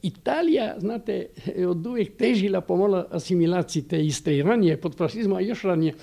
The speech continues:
kroz škole, kroz nagrade, kroz svega toga, tako da to gledamo malo sumnjičavo, znate, previše se naroda ode u Istri sada, e, izjašnjuje se kao Istrijan, kao Istranin, a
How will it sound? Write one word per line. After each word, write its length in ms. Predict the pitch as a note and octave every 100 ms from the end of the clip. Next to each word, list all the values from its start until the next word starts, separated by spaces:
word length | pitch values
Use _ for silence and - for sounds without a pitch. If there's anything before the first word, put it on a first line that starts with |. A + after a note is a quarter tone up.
| - - - - - -
kroz 220 | - G3
škole, 680 | - - C#4 G#3 F3 E3 D3
kroz 300 | - F3 -
nagrade, 640 | F3 F3+ G3+ D#3 E3 C#3+ E3
kroz 200 | F3 -
svega 280 | A#3+ A3 F3+
toga, 260 | A#3+ A3 -
tako 280 | C#4 C#4+ A3+
da 200 | - -
to 240 | - A#3
gledamo 460 | F#3+ A3 A3+ G3+ F#3
malo 360 | F#3+ G#3+ G3
sumnjičavo, 800 | - - C4 A#3 G#3 - G3 G3
znate, 400 | - G#3 G3+ F#3+
previše 720 | E3 F#3 F3 D3+ C#4 - B3 G3+
se 300 | - F#3 E3
naroda 500 | E3 A3+ G#3+ F3 F3+
ode 280 | G3 F#3 F3
u 120 | F3
Istri 380 | G#3 - E3 D3
sada, 460 | - G3+ F#3+ F3+ - - - - - - -
e, 100 | -
izjašnjuje 920 | - - G#3 E3+ G#3+ A#3+ G#3+ G3 F3
se 160 | -
kao 300 | D#3+ G3 F#3+ G3
Istrijan, 720 | - - E3+ G#3 A#3+ A3+ G#3
kao 240 | F#3+ F#3
Istranin, 760 | A#3 A#3 - G#3+ G3+ G3+ F#3+ -
a 320 | D3+ G#3+